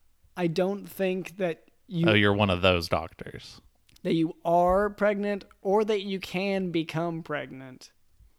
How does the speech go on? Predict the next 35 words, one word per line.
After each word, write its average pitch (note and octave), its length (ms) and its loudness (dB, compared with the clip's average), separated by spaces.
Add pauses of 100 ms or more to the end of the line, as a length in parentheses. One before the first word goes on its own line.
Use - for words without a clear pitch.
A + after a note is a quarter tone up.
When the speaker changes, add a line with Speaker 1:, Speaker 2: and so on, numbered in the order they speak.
(800)
Speaker 1:
I E3+ 80 -4
think F3+ 180 -2
both F#3+ 200 -2
of F3+ 60 -10
those F3 160 0
are D#3+ 140 0
off D#3 180 -4
the D#3+ 60 -10
table D3 460 -6
right C3+ 180 -8
now. C#3 400 -10
Speaker 2:
Yeah, G2 160 2
you're, B2 300 6
you're C#3 240 2
the C3 80 2
type B2 180 6
of A2+ 60 4
doctor G#2+ 340 6
who G2+ 120 2
you G2+ 240 4
say F#2+ 400 2
if G2 220 -4
you, G#2 400 2
if - 160 -4
you G#2 120 0
feel A2 240 2
a G2+ 60 4
baby G2+ 380 4
in F#2 120 0
your F2+ 100 -2
heartbeat, F#2+ 760 -6
then G#2 120 -2
that F#2 220 -2
means F2+ 260 -4
it's, - 380 -10